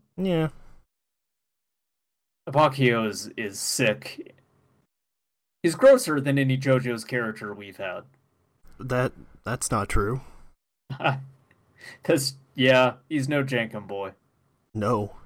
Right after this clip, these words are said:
Speaker 1: he's no Pesci either.
Speaker 2: Oh, God. What's wrong with Pesci's neck?
Speaker 1: I, he doesn't have one.
Speaker 2: Why is he just, like, one of those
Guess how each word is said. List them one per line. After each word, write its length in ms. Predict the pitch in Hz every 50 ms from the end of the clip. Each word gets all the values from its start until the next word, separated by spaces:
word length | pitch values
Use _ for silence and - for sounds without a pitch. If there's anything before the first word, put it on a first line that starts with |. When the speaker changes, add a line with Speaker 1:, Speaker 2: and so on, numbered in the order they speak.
| - -
Speaker 1:
he's 180 | 135 120 -
no 140 | 143 135 123
Pesci 380 | - - - 131 147 - - 101
either. 500 | 98 98 95 117 120 - - 90 90 - - - - - _ _ _ _ _ _ _ _ _ _ _ _ _ _ _ _ _
Speaker 2:
Oh, 200 | - 113 110 104 - -
God. 640 | - 117 117 117 117 123 123 123 123 117 110 110 110 - - -
What's 300 | - 139 139 139 135 -
wrong 240 | 151 139 139 143 143
with 160 | 143 131 135
Pesci's 460 | - - 143 131 135 147 135 127 135
neck? 500 | 135 127 139 196 202 165 - - - - - - _ _ _
Speaker 1:
I, 380 | - 98 104 110 113 113 107 104 - - - - -
he 100 | 110 107
doesn't 300 | 104 107 113 - 151 143
have 260 | 127 147 170 202 180
one. 300 | 156 143 127 113 101 98 - - - - - - _ _ _ _ _ _ _ _ _ _ _ _ _ _ _ _ _
Speaker 2:
Why 160 | - 170 185 214
is 180 | 214 214 -
he 140 | - 214 208
just, 460 | - - - 190 190 190 175 175 - 185
like, 340 | 165 170 180 175 170 175
one 460 | 185 165 147 156 160 165 165 175 175 180
of 120 | 170 156
those 360 | 165 180 175 156 151 143 -